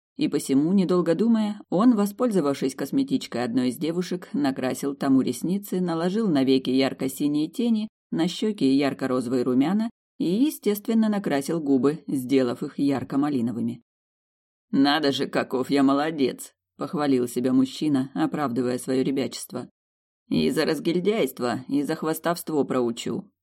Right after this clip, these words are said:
и заодно замотивирую помочь мне открыть эту чёртову дверь. Люк же у нас гордец и денди, поэтому ни за что в таком виде не высунется из номера. Хе-хе. Да он костьми ляжет, но дверь в ванную откроет".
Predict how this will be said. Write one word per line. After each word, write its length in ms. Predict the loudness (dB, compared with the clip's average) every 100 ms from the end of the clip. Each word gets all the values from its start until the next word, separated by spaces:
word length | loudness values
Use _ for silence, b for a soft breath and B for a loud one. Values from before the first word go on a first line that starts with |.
| -6
и 200 | -2 0
заодно 480 | 2 2 2 0 2
замотивирую 720 | 2 2 0 2 2 2 0
помочь 460 | 0 2 2 2 0
мне 200 | 2 2
открыть 360 | -2 -2 0
эту 160 | 0 -2
чёртову 480 | -2 -4 -2 -4 -2
дверь. 340 | 0 -2 -6 _ _ _
Люк 380 | -2 2 2 2
же 120 | 4
у 80 | 6
нас 240 | 6 4
гордец 480 | 2 0 0 0 0
и 60 | -2
денди, 540 | 0 2 2 0 -4 -10 _ -8
поэтому 480 | -4 -2 0 2 4
ни 140 | 4
за 160 | 0 -4
что 260 | -4 -4
в 60 | -2
таком 360 | -2 2 2
виде 280 | 4 2 4
не 120 | 4
высунется 520 | 4 0 2 0 2 2
из 160 | 2
номера. 420 | 2 2 0 -4 -8 -4
Хе-хе. 440 | 0 0 0 -2 -2 _ _ -2
Да 240 | 0 2
он 160 | 2 0
костьми 480 | -2 -4 -4 0 2
ляжет, 460 | 4 2 0 -6
но 240 | -2 0 2
дверь 280 | 2 2 0
в 100 | 2
ванную 380 | 4 6 4
откроет". 560 | 2 -2 -2 0 -2